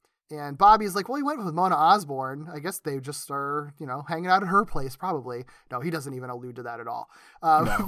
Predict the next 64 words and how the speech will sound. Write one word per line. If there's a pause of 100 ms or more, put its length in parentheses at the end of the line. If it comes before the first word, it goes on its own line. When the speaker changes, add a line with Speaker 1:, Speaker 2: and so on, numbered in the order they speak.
Speaker 1:
<laughs>
but
Speaker 2:
I'm
actually
really,
c-,
like,
confused
by
their
reaction
to
Speaker 1:
It's
all
Speaker 2:
the
Speaker 1:
really,
Speaker 2:
realization
that
they're
Speaker 1:
I
Speaker 2:
with
Speaker 1:
don't
Speaker 2:
Mona.
Speaker 1:
understand
much
of
the
scene
at
all.
Like,
it's, (280)
s-,
w-, (380)
c-,
because
Bobby,
like,
Bobby's
the
one
who
brings
up
that
he
went
with
Mona
Osborne, (280)
and
Angelica
has
to
remind
him,
like, (540)
"Don't
you
date
Mona?"
And
he's
like,